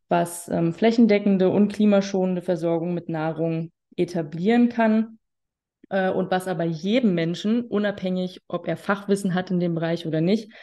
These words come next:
ähm, zugänglich ist, um die Leute zur Selbsthilfe auch zu befähigen. Nun muss es nicht jedes Mal eine Krise <laughs> sein, die uns bevorsteht, um das anwenden zu müssen, sondern, ähm, es geht einfach darum, auch zu schauen, okay, Vorsicht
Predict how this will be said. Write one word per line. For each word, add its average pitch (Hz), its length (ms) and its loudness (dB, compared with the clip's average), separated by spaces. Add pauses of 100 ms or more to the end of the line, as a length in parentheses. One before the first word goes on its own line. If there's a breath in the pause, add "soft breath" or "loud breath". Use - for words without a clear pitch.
(380 loud breath)
ähm, 185 240 2
zugänglich 175 580 4
ist, 240 300 0 (320 soft breath)
um 202 600 4
die 196 100 -4
Leute 185 340 2
zur 180 180 -8
Selbsthilfe 180 680 -2
auch 165 120 -2
zu - 140 -12
befähigen. 175 1000 -2 (520)
Nun 170 380 -4
muss 196 260 -2
es 196 120 -6
nicht 180 200 -2
jedes 180 300 2
Mal 170 200 -2
eine 156 180 -2
Krise 226 360 -2
<laughs> - 0 -
sein, 214 300 6
die 196 100 4
uns 214 140 0
bevorsteht, 196 720 -2
um 196 280 -2
das 160 140 -8
anwenden 190 380 -2
zu 180 140 -8
müssen, 185 240 -2
sondern, 175 300 -2 (520 loud breath)
ähm, 180 260 6
es 165 120 -2
geht 196 160 4
einfach 180 320 2
darum, 185 480 4
auch 180 180 2
zu - 140 -18
schauen, 180 320 -2
okay, 190 480 0 (800 loud breath)
Vorsicht 208 600 2